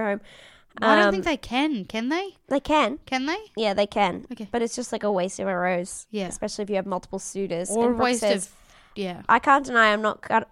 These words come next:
Speaker 1: I can't deny I'm cut up about it. I'm, I'm not going anywhere. And if she comes, and if she comes back to me, hmm." And I'm like, "Yeah, obviously, like, anyway,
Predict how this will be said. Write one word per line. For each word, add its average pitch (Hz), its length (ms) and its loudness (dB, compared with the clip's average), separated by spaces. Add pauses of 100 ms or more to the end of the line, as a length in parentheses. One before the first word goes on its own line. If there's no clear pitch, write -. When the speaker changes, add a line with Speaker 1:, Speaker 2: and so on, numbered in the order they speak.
(120)
Speaker 1:
I 247 120 8
can't 311 220 6
deny 233 360 8
I'm 208 100 4
cut 247 160 6
up 240 140 6
about 196 300 6
it. 185 120 2 (140)
I'm, 220 240 2 (1120)
I'm 202 360 0
not - 400 0 (100)
going 202 320 0
anywhere. 190 420 -2
And 190 120 -4
if 202 80 -8
she - 160 -10
comes, 214 380 -2 (1400)
and 202 320 -4
if 208 80 -6
she - 100 -16
comes 220 200 -2
back 220 160 0
to - 80 -18
me, 349 180 -2
hmm." 339 100 -8 (680)
And - 60 -4
I'm 254 120 -2
like, 240 220 -2
"Yeah, 226 300 6
obviously, 214 420 -2
like, 196 300 -2 (240)
anyway, 175 340 -4